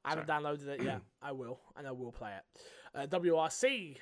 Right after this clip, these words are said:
Speaker 1: six from January sixteenth to February fifteenth. Far Cry two from January sixteenth to January thirty-first. Lara Croft and the Garden, uh, Guardian of Light from January first to January fifteenth.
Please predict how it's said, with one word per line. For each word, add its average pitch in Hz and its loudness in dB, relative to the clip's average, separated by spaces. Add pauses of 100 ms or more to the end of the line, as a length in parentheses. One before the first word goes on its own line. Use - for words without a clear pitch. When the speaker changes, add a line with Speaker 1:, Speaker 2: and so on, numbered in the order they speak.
(160)
Speaker 1:
six - -4
from 156 -6
January 147 -4
sixteenth 143 -8
to - -12
February 165 -4
fifteenth. - -6 (340)
Far 170 6
Cry 165 -2
two 277 4
from 156 -6
January 151 -6
sixteenth 151 -8
to - -20
January 131 -8
thirty-first. 185 0 (320)
Lara 180 6
Croft 175 2
and 151 -10
the 151 -8
Garden, 151 -2 (180)
uh, 147 -2 (160)
Guardian 160 4
of 127 -8
Light 202 8
from 160 -10
January 156 -4
first 147 -6
to 135 -18
January 123 -8
fifteenth. - 2